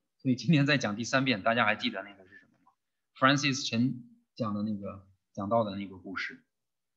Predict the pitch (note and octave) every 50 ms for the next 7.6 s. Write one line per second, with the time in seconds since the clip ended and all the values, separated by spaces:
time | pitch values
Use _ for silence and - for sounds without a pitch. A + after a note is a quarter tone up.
0 | _ _ _ _ _ _ - - C3+ B2+ A#2+ A2+ A2+ A#2+ A#2 A#2+ A2 A2 A#2+ B2+
1 | B2+ B2+ - - A#2+ A2+ A2+ A#2+ B2 A2+ A2+ B2 B2+ A#2+ C3+ C3 B2 A#2+ B2+ C3
2 | A#2+ G#2+ G#2 A2 A#2+ A#2+ A2+ - - A#2+ A#2 A#2 B2 A#2+ A#2 A2+ A2+ A#2 A2+ A#2
3 | A#2+ A#2+ - - - - - - A#2 A#2 A#2+ A#2 A#2 A#2 A#2+ C#3 A#2+ G#2 F#2+ -
4 | - F#2 F#2+ G2+ F#2 - _ _ _ _ _ _ _ _ _ _ _ _ _ _
5 | _ _ _ _ _ _ - B2 B2+ A#2+ - B2+ A2+ A2+ A#2+ C3+ C3+ B2+ C3 C3+
6 | C3+ C3 B2 - - C#3 C3 A#2+ A2+ G#2+ A2 A2+ A2+ A2+ G#2+ G#2 - - B2+ A2+
7 | B2 B2+ A#2+ - C3+ A#2 G2 F#2+ F#2+ - -